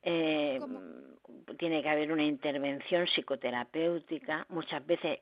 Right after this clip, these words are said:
Speaker 1: es necesario un apoyo farmacológico para eliminar en un primer lugar el, el, la droga, la sustancia que está,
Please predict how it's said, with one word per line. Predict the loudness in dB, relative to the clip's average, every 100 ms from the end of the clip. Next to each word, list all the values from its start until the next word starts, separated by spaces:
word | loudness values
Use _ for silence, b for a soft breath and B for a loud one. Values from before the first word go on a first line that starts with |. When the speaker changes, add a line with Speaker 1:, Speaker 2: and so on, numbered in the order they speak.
| -6
Speaker 1:
es | -4
necesario | -2 -2 -4 0 2 2 -2
un | 0 0
apoyo | 0 2 4 4 0 -2
farmacológico | -4 -2 -4 -6 -4 -2 -2 -4 -6 -4 -6 -8 B B B
para | 0 2
eliminar | 2 0 0 2 4 6
en | 4
un | 2 -2
primer | -2 0 -2
lugar | -2 -4 0 0 0 b b b -4
el, | -2 0 -2
el, | -2 -2 -2 -4 -8 -10 -10 -12 -12 -8
la | -4 -4
droga, | 0 2 4 4
la | 2
sustancia | -2 -8 -2 2 2 2 0
que | 0
está, | -6 -2 2 2